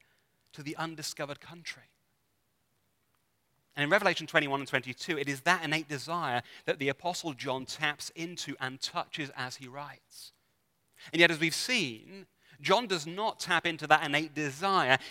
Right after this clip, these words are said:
in order to toy with those God-given emotions, to make some money off his own twenty-two chapter show. No.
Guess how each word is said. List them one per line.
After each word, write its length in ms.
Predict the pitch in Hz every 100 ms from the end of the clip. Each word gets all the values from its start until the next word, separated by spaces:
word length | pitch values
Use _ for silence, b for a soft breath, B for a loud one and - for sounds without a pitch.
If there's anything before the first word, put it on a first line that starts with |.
| -
in 160 | 156
order 800 | 175 208 196 156 120 113 175 175 _ _ _ -
to 120 | 170
toy 480 | - - - 214 214
with 140 | 147
those 240 | 127 127 123
God-given 480 | 147 135 127 120 117
emotions, 800 | 110 110 110 120 - _ - - _ _ _
to 80 | 156
make 220 | 156 -
some 280 | - 156 156
money 300 | 165 165 139
off 120 | 123
his 140 | 131
own 280 | 143 143 131
twenty-two 880 | - 165 135 - 139 127 - 143 127
chapter 500 | - 147 135 - 123
show. 380 | - 151 147 - - _ _ _ _ _ _ _ _ _
No. 300 | 160 156 123